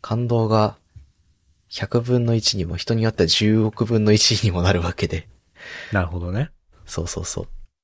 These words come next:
Speaker 1: まあ、そういうのが嫌な人って、あ、一定数いるから。あ、それ、ネタバレ全然オッケーみたいな人もいるんだよ。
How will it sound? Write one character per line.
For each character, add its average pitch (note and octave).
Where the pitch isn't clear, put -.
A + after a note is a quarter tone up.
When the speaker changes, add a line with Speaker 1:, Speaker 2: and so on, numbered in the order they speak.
Speaker 1:
ま E2
あ、 E2
そ B2
う C3
い C3+
う -
の B2
が A2
嫌 G2+
な F2+
人 -
っ -
て、 D#2+
あ、 -
一 E2+
定 -
数 -
い D#2+
る D#2
か D#2
ら。 -
あ、 F2+
そ C3
れ、 D3
ネ G2+
タ D3
バ D#3
レ D3+
全 C3
然 C3+
オ C3+
ッ -
ケ E2
ー -
み D#2+
た D#2+
い -
な D#2+
人 D#2
も D2+
い F#2+
る F#2
ん -
だ D#2
よ。 D2